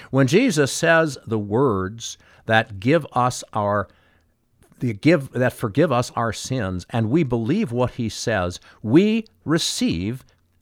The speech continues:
the forgiveness of sins. This makes us Christians. This makes us heirs of everlasting life.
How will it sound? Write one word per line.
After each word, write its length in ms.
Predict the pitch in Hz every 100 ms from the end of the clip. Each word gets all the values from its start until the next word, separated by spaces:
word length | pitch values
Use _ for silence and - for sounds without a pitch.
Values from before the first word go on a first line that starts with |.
| -
the 100 | 147
forgiveness 580 | 180 139 107 117 131
of 100 | 170
sins. 320 | - 262 226 -
This 360 | 131 254 - -
makes 360 | 131 214 - -
us 320 | 196 208 - - _
Christians. 680 | 294 - - 98 80 - - _ _ _ - -
This 240 | 208 240
makes 260 | 160 185 -
us 200 | 175 - -
heirs 440 | 175 233 143 147 143
of 140 | 135
everlasting 680 | 147 160 143 143 - 156 151
life. 340 | 175 139 -